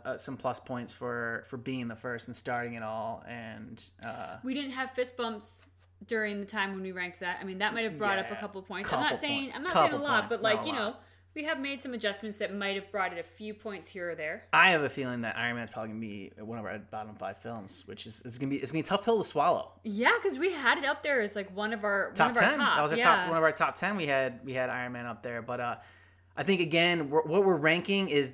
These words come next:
Speaker 1: the best Marvel movies.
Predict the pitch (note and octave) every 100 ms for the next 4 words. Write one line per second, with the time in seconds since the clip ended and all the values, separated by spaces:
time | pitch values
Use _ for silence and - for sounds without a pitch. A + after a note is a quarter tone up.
0 | C3 C#3 B2 - D#3+ E3 - D#3+ C#3+ C#3+
1 | C#3+ C#3 C#3 C3 B2+ B2+ B2+ A#2 D#2+ -
2 | - - -